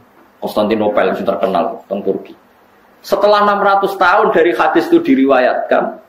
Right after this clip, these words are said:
Konstantinopel ditaklukkan oleh Pangeran Al-Fatih. Jadilah negara Islam. Makanya masjid ini jadi masjid apa? Al-Fatih. Tapi Nabi berani ngendikan itu. Taunya karena di, di ngerti. Paham ya? Makanya maksudnya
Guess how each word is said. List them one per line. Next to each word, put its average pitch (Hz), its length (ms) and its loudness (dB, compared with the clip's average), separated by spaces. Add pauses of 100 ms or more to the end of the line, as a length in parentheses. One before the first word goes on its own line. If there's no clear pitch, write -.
Konstantinopel 117 880 0
ditaklukkan 110 880 -2
oleh 120 120 2
Pangeran 110 440 0
Al-Fatih. - 520 -2 (440)
Jadilah 110 480 0
negara 104 480 0
Islam. - 400 -10 (480)
Makanya 131 320 0
masjid 117 240 -2
ini 113 80 -6
jadi 113 380 0
masjid 107 220 -2
apa? - 160 -2 (280)
Al-Fatih. - 520 -6 (580)
Tapi - 260 -4
Nabi 233 380 2
berani 220 400 2
ngendikan 135 340 0
itu. - 220 -4 (100)
Taunya 98 380 2
karena 123 320 0 (160)
di, 160 160 -10 (1200)
di 120 160 0
ngerti. - 360 -4 (1080)
Paham 101 320 2
ya? 85 80 -2
Makanya 104 400 2
maksudnya - 380 0